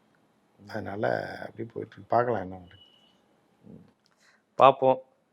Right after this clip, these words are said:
Speaker 2: ஆ, ஆனா இது, இது எல்லாம், ஆ, நம்ம எப்படி புரிந்து கொள்வது? ஏன்னா அப்பாவி மக்கள் உயிர் போய்கிட்டே இருக்கு.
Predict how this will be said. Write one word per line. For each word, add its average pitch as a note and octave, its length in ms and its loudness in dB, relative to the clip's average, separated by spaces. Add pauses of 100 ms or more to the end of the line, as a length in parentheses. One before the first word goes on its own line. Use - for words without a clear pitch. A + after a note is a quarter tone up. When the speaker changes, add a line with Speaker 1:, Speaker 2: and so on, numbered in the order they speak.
(200)
Speaker 2:
ஆ, G#2 320 0
ஆனா B2 280 4
இது, C3+ 300 4
இது C3+ 140 2
எல்லாம், D3+ 560 8 (340)
ஆ, B2 260 6
நம்ம A#2+ 200 4
எப்படி B2 300 0
புரிந்து F#3 320 0
கொள்வது? D3 540 4
ஏன்னா B2+ 80 -4
அப்பாவி E3+ 460 8
மக்கள் E3 240 2
உயிர் D#3 240 2
போய்கிட்டே D3+ 440 2
இருக்கு. B2+ 380 0